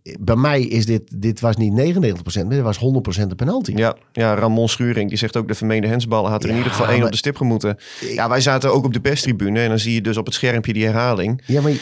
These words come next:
Speaker 2: En
Speaker 1: je
Speaker 2: eigenlijk
Speaker 1: ziet de hand
Speaker 2: iedereen
Speaker 1: bewegen.
Speaker 2: Exact, iedereen die zei van, nou ja, die gaat op de stip. Ook de jongen van de Gelderlanden die
Speaker 1: Ja,
Speaker 2: achter mij
Speaker 1: maar
Speaker 2: zat,
Speaker 1: ik, ik,
Speaker 2: die
Speaker 1: ik,
Speaker 2: zegt, eh,
Speaker 1: en dan, en dan heb je dus een heel ander, hè, want, want een minuut voor tijd, of het was op blessuretijd, die gaat hij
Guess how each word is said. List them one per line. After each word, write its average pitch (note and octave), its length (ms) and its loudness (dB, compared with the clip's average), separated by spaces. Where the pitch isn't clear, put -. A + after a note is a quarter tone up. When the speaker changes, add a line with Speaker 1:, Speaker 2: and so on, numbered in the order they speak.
Speaker 2:
En - 120 0
Speaker 1:
je A#2+ 80 2
Speaker 2:
eigenlijk B2+ 320 4
Speaker 1:
ziet E3 100 4
de D#3+ 80 4
hand - 140 4
Speaker 2:
iedereen F#3+ 180 4
Speaker 1:
bewegen. A#2+ 360 2
Speaker 2:
Exact, C3 400 0
iedereen D3 300 2
die A#2+ 100 0
zei A2+ 200 2
van, A2 140 -2
nou B2 160 2
ja, G#2+ 120 2
die F#2+ 100 -2
gaat G2+ 260 0
op A2 80 -2
de A#2 60 0
stip. C3 280 -2
Ook A2 180 0
de A2+ 80 0
jongen A#2+ 240 2
van B2 140 0
de A#2+ 60 0
Gelderlanden C#3 580 2
die A2 100 2
Speaker 1:
Ja, B2 60 6
Speaker 2:
achter A#2+ 200 4
mij G#2+ 140 4
Speaker 1:
maar A#2 80 2
Speaker 2:
zat, A#2 160 4
Speaker 1:
ik, C3 80 2
ik, C#3 60 -6
Speaker 2:
die C3+ 120 -2
Speaker 1:
ik, A2+ 80 0
Speaker 2:
zegt, - 320 -2
eh, A2+ 300 0
Speaker 1:
en D3+ 100 4
dan, D3+ 140 2
en D3 240 0
dan F#3 240 4
heb F3+ 160 4
je F3 60 2
dus D#3+ 220 4
een D#3 60 2
heel E3+ 240 4
ander, D3+ 260 4
hè, D3 100 4
want, C#3 180 2
want C3+ 280 2
een C3+ 60 2
minuut E3+ 240 6
voor - 180 -2
tijd, C3+ 280 2
of A#2+ 80 2
het B2 100 -2
was C#3 180 2
op B2+ 60 0
blessuretijd, A#2 600 2
die A#2 120 0
gaat C3+ 260 0
hij B2+ 160 2